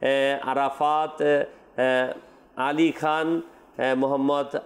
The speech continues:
আরিফুল ইসলাম, এ, মকসুদ আলম, এ, ইয়াসিন আহমদ, মোহাম্মদ রায়হান,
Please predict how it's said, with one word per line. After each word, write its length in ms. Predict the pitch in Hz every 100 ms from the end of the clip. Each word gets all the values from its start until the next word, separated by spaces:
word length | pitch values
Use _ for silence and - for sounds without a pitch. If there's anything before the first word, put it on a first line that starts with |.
| -
আরিফুল 500 | 131 143 151 143 143
ইসলাম, 600 | 143 - 151 156 160 165 - - - -
এ, 400 | - 127 127 127 -
মকসুদ 580 | 123 139 139 - 165 165
আলম, 720 | - 147 156 156 165 165 170 170 - - _ _ -
এ, 100 | 127
ইয়াসিন 580 | 127 156 156 170 151 151
আহমদ, 580 | 151 - 156 160 165 160 - - -
মোহাম্মদ 520 | 131 135 139 143 147 147 - - - - -
রায়হান, 800 | 127 143 147 143 156 160 165